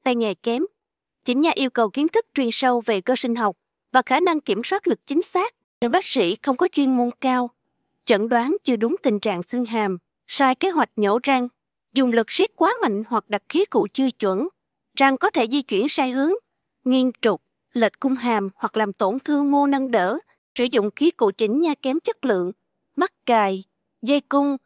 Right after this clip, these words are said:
hoặc khí cụ không đạt chuẩn có thể phân bố lực không ổn định, dễ bong sút, gây kích ứng mô nước hoặc làm sai lệch hướng dịch chuyển răng. Chăm sóc răng miệng không đúng cách. Khi bệnh nhân ăn nhiều đồ cứng, đồ quá dẻo, vệ sinh kém hoặc không làm sạch vùng mắc cài thì mảng bám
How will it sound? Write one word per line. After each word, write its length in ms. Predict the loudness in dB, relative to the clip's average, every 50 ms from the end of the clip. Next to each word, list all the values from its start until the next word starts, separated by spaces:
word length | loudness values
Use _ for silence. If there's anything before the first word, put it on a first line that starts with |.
| _ _
hoặc 200 | -2 -2 -2 -2 -2
khí 120 | -2 -2 -2
cụ 180 | 0 -2 -4 -4
không 240 | -4 -4 -4 -2 0
đạt 200 | -2 -2 -2 0
chuẩn 180 | -2 0 0
có 120 | -2 -4 -2
thể 140 | -2 -2 -2
phân 220 | -2 -4 -2 -2
bố 120 | 0 0
lực 160 | 0 0 -2 -2
không 160 | -2 -4 -4 -2
ổn 220 | -2 -2 -2 0
định, 240 | 0 0 -2 -2 -6 -10 _ _ _ _ _ -4
dễ 220 | 0 2 2 2
bong 180 | 2 0 -2 -2
sút, 240 | 0 0 -2 -2 -2 _ _ _ _ _ _ -2
gây 140 | 0 0
kích 180 | 2 0 0 0
ứng 200 | 0 -2 -2 0 0
mô 140 | 0 2 2
nước 360 | 2 2 2 2 0 -2 _ _ _ _ _ _
hoặc 220 | 0 0 2 2
làm 160 | 2 2 2 2
sai 200 | 2 2 2 2
lệch 200 | 2 0 0 2
hướng 160 | 2 2 2 2
dịch 120 | 0 -2 -2 -2
chuyển 200 | 0 0 0 0
răng. 280 | 2 2 2 2 0 -4 -10 _ _ _ _ _ 0
Chăm 160 | 0 0 0
sóc 220 | 0 -2 -4 -2
răng 200 | -2 -2 -2 0
miệng 180 | -2 -2 -4 -6 -4
không 220 | -4 -2 -2 -2 -2
đúng 140 | -2 -4
cách. 240 | -2 -2 -2 -2 -2 _ _ _ _ _ _ _ _ _
Khi 160 | 0 2 2 2
bệnh 160 | 2 0 0
nhân 160 | 0 0 0
ăn 180 | 0 0 0 0
nhiều 140 | 0 0
đồ 140 | 0 -2 -2
cứng, 280 | -2 -2 -2 0 0 -2 -4 _ _
đồ 160 | -2 -2 -2 -2
quá 180 | -2 -6 -4 -2
dẻo, 300 | -2 -2 0 -2 -4 -6 -8 _ _ _ _ _ _ _ _
vệ 100 | 2 2
sinh 200 | 2 2 0 -2
kém 200 | -2 -2 0 0 0 0
hoặc 140 | -2 -6 -4
không 180 | -2 0 0 2
làm 120 | 2 0 -2
sạch 180 | -2 -4 -6 -4 -4
vùng 180 | -4 -2 -2 -2
mắc 140 | -4 -4 _ -4
cài 260 | -2 -2 -2 -4 -4 -4
thì 120 | -2 0
mảng 300 | 0 0 0 0 -2 -2
bám 200 | -2 0 -2